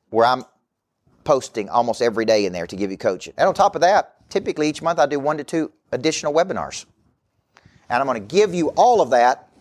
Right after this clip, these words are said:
for ten thousand dollars. Can't even believe I'm gonna give it to you at that. Right?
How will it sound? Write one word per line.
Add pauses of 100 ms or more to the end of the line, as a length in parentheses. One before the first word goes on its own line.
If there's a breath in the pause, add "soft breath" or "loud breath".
(120)
for
ten
thousand
dollars.
Can't
even
believe
I'm
gonna
give
it
to
you
at
that. (1300)
Right?